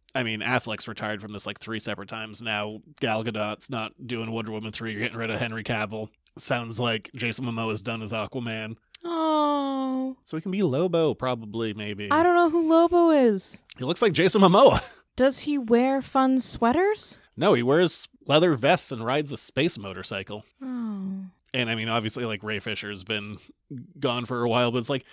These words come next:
Speaker 1: the individual you're gonna keep is Ezra Miller?
Speaker 2: Yes, evidently.
Speaker 1: Why?
Speaker 2: Well, to be fair,
Speaker 1: I didn't like their casting in the first place.
Speaker 2: To be fair to this story, we don't actually know anything until James Gunn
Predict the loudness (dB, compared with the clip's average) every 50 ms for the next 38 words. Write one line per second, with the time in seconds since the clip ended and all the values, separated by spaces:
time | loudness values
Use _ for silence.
0 | -20 _ 4 4 6 6 6 6 6 4 6 4 4 6 6 4 4 4 2 2
1 | 2 2 4 4 4 2 2 0 0 0 0 -2 -2 -2 -2 0 0 0 -2 -4
2 | _ _ -20 _ _ _ _ _ _ 0 2 2 2 2 -2 -12 -20 _ _ _
3 | _ -20 _ _ 0 0 2 0 0 -2 -2 -2 -4 -4 -6 -10 _ _ 2 6
4 | 8 8 10 10 8 6 2 0 -6 -8 -10 -10 -16 -10 _ 8 10 10 10 8
5 | 6 4 2 4 6 6 4 4 4 4 8 10 12 12 12 10 8 6 6 6
6 | 6 6 6 4 0 2 4 4 6 8 8 8 8 6 4 4 4 6 6 8
7 | 8 6 6 6 2 2 2 0 -2 -4 -4 -4 -2 -2 -2 -2 -4 -4 -4 -4
8 | -2 0 2 0 0 2 2 4 4 4 2 0 0 0 0 0 -2 -2 -2 0
9 | 2 2 0 0 -4 -6 -6 -10 _ _ -12 -8 -6 -4 -2 -2 -2 -2 -2 0
10 | 2 2 4 4 2 0 -4 -4 _ -2 -2 -2 -4 -6 -4 -4 -2 -2 -2 0
11 | 0 0 0 -2 -4 -6 -8 -14 _ _ _ -4 -2 -2 -2 -2 0 0 2 2
12 | 2 0 0 -2 -2 -2 0 -2 -2 -2 -4 -6 -6 -6 -8 -8 -8 -6 -6 -6
13 | -8 -8 -10